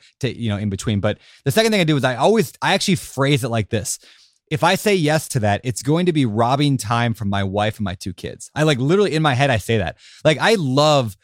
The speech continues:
doing the podcast. I love doing other people's podcasts. I do, but I have compl-, I have dramatically slowed down 'cause if I'm out here doing a pod right now, like, you two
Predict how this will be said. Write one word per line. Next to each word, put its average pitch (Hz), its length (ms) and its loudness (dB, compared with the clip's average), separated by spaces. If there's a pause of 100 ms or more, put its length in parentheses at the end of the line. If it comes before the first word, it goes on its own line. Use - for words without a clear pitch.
(160)
doing 123 440 2
the 123 100 -4
podcast. 113 560 -2
I 127 60 -2
love 170 160 4
doing 165 180 2
other 170 140 4
people's 127 260 0
podcasts. 95 480 -4
I 98 60 -2
do, 107 260 -8
but 104 300 -2 (360)
I - 140 2
have 190 140 2
compl-, - 380 -4 (100)
I 180 80 0
have 127 160 -2 (280)
dramatically 131 880 0
slowed 110 280 -4
down 113 260 0
'cause 101 140 -6
if 107 100 -6
I'm 165 220 -2
out 185 100 4
here 156 120 -2
doing 139 140 0
a 107 40 0
pod 127 260 -2
right 156 160 0
now, 135 280 0 (340)
like, 113 180 -2
you 123 160 0
two 220 360 0